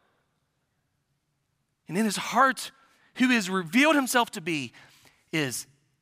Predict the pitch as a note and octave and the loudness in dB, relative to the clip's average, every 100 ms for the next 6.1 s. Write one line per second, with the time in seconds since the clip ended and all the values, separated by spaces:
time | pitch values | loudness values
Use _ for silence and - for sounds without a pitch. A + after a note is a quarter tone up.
0 | _ _ _ _ - C#3+ A#2 - _ _ | _ _ _ _ -8 -8 -8 -14 _ _
1 | _ _ - - B2 F2+ _ _ _ _ | _ _ -14 -10 -10 -10 _ _ _ _
2 | _ _ _ _ _ _ _ _ _ _ | _ _ _ _ _ _ _ _ _ _
3 | _ _ _ _ _ _ _ _ _ _ | _ _ _ _ _ _ _ _ _ _
4 | _ _ _ _ _ _ _ _ _ _ | _ _ _ _ _ _ _ _ _ _
5 | _ - D#3 B2 A#2 C3 D3 D3 B2 G#2 | _ -8 -6 -4 -6 -4 -4 -4 -6 -12
6 | F2 | -14